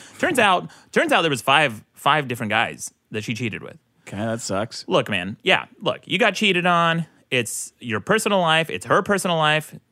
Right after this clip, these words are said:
Speaker 1: Don't air out your dirty underwear. It's nobody's business, right? Except for one instance that sh-, that one of the people she cheated with,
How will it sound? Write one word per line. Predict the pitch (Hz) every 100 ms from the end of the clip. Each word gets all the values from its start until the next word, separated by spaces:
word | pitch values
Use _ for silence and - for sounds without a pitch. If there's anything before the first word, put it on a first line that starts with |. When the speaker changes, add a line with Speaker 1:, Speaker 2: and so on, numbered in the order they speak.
| 127
Speaker 1:
Don't | 117 214 226
air | 185
out | 185 170
your | 139
dirty | 139 131 117
underwear. | 107 98 95 -
It's | 120
nobody's | 220 269 240 226 147
business, | 107 76 -
right? | 131 196 202 _ _ _ -
Except | 123 - 220 226 160
for | 175
one | 147 156 190 196
instance | 175 180 - 110 101 - - _ _ _ _ _ _ _ -
that | 117 104
sh-, | - - -
that | 117 107 104
one | 147
of | 277
the | 226
people | 226 208
she | 175
cheated | 147 - - 113
with, | 95 107